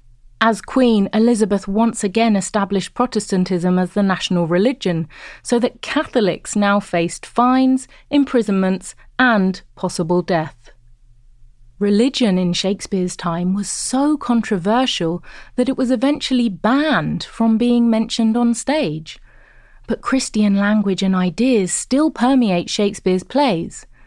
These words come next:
Protestantism provided a framework for thinking about right and wrong, and for examining your own conscience to see on which side you fell.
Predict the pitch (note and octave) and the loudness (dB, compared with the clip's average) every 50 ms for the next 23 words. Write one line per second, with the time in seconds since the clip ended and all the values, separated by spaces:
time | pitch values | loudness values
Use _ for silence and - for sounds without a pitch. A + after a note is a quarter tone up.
0 | _ _ - - - _ - _ _ - - - - - - - - A3 G3+ F#3 | _ _ -20 -20 -20 _ -20 _ _ -4 -2 -2 -2 -2 -4 -4 -2 0 0 0
1 | - G#3 F#3 G3 F#3+ F#3 - A3 G3+ F#3+ G#3+ A3+ A3 A3 G#3+ A3 G#3 - - C4+ | 0 0 0 0 0 0 0 -2 -2 0 0 0 0 0 0 -2 -2 -2 0 0
2 | D4 E4+ E4 B3+ G3+ E3+ D3 - - - G#3+ G#3 - A3+ A3+ A3 - A3+ A3+ A3 | 2 2 2 2 2 0 -2 -2 -4 -6 -4 -2 0 0 0 0 0 0 0 0
3 | G#3 F#3+ F#3 F#3 - F#3 F3 G3 G#3+ A3+ A#3 - - - - G#3 G3+ G3+ A3 C4+ | 2 0 0 0 -2 -2 -2 0 0 0 0 -2 -4 -4 -2 0 2 2 2 2
4 | D4+ D#4 G#3+ E3 E3+ F3 D3+ - - - - - - - - - B3 A#3 - C4 | 2 2 0 0 -2 -6 -8 -12 -16 -20 -20 -20 -18 -6 -2 0 0 0 2 0
5 | B3+ - G3 F3+ A3+ B3+ B3+ B3+ A#3 G#3+ G#3 G3+ G3 G3 F#3+ G3 - - G#3 G#3+ | -2 -2 -2 -2 0 2 2 2 2 2 2 2 2 2 0 0 0 0 2 2
6 | G#3+ G#3 G3 - - A#3 A3+ - - - F3+ E3 - - - - G3 - - B3 | 2 2 0 0 -2 -2 -2 -2 -4 -4 -4 -4 -4 -6 -6 -4 -4 -2 0 0
7 | B3+ A#3+ G#3+ F#3+ F#3 F3+ F#3+ G#3+ - - - - G#3 G3+ G3+ G3 - - F3+ - | 2 2 2 2 2 2 2 0 0 -2 -4 -2 0 0 0 0 -2 -4 -8 -4
8 | - - G#3+ G#3 F#3+ F3 F3 D#3+ - | -2 -2 0 0 0 -2 -4 -8 -12